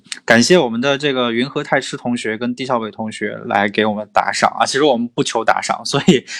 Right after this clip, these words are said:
非常感谢二位对我们节目的支持。好，呃，啊，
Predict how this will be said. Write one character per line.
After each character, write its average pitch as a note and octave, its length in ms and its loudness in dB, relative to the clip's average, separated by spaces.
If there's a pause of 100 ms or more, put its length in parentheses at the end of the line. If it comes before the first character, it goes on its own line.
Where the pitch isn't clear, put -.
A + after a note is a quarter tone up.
(100)
非 C3+ 100 0
常 B2+ 160 2
感 A2+ 160 0
谢 B2+ 140 -6
二 B2 160 2
位 A#2 140 -4
对 A2+ 120 -8
我 G#2 60 -8
们 G2+ 100 -10
节 G2 160 -12
目 G2+ 160 -8
的 G2 60 -8
支 G3+ 220 -6
持。 - 420 -6 (840)
好， F#2+ 320 4 (420)
呃， A#2 160 -4
啊， C#3+ 140 -4